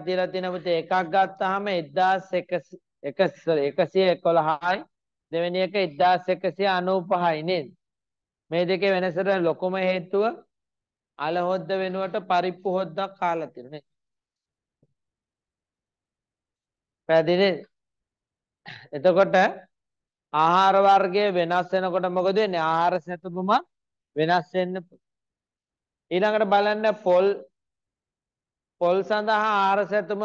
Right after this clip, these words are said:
බිඳ වුණේ ඇයි? නිවසේදීම ලබාගත් නිසා. එහෙනම් නිවසේදීම ලබා ගන්න ආහාරයක ආහාර සැතපුම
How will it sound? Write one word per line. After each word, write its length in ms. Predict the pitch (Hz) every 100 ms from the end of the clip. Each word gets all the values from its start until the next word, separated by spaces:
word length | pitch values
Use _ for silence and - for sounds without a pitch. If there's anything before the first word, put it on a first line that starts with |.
| 196
බිඳ 320 | 180 180 190
වුණේ 520 | 208 208 202 - 208 208
ඇයි? 220 | 208 143 - _ _ _ _ _ _ _ _ _ _
නිවසේදීම 880 | 156 180 196 208 208 190 202 208 208
ලබාගත් 680 | 214 185 170 185 170 180 185 170
නිසා. 380 | 160 - 127 - _
එහෙනම් 300 | - 165 190
නිවසේදීම 800 | 170 165 185 185 202 190 196 202
ලබා 400 | 190 180 190 185
ගන්න 280 | 185 190 190
ආහාරයක 500 | 180 170 185 190 180
ආහාර 260 | 185 175 185
සැතපුම 400 | 185 180 175